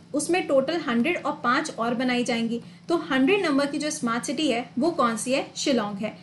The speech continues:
पहली जो smart city है, वो है भुवनेश्वर, जिसको बनाया जाना है। मतलब, मैं सिर्फ आपको list बता रही हूँ। और smart city का जो अभी data आया था, उसमें आपको अगर <laughs> ध्यान हो, जो data आपको हजम नहीं हो रहा था, वो था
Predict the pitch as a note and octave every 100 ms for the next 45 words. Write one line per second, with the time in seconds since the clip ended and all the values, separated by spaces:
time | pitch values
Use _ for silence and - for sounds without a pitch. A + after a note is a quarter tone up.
0 | - - - C#4 C#4 F4 G4+ G#4 D#4 C4+
1 | C4+ C#4 C#4 C4 B3+ D4 A#3+ D#4 D4+ E4
2 | B3 A3+ A#3 A3 - D#4 B3+ - B3 C4
3 | C4 D4+ C#4+ B3+ B3+ G3 G#3+ C4+ C#4 -
4 | - A#3 B3+ D#4 C#4+ A#3+ D4 B3+ C4 B3
5 | A3+ G3+ G#3 D4+ - - - C#4+ C4+ B3+
6 | - B3+ C#4+ D#4 C4+ C#4 D4 C#4 C4 A#3
7 | G#3+ C4 B3+ G#3+ G#3+ G#3+ - - C4 E4
8 | E4 C#4 C#4+ C#4 D#4 D#4 C#4+ - D4 C4+
9 | B3+ D4 - - - C#4+ C4 B3+ D#4 D4
10 | C#4 D#4 A#3+ A3+ C4+ C#4+ C#4 A#3 A3 G#3+
11 | B3 - - - B3+ D#4 B3+ G#3 -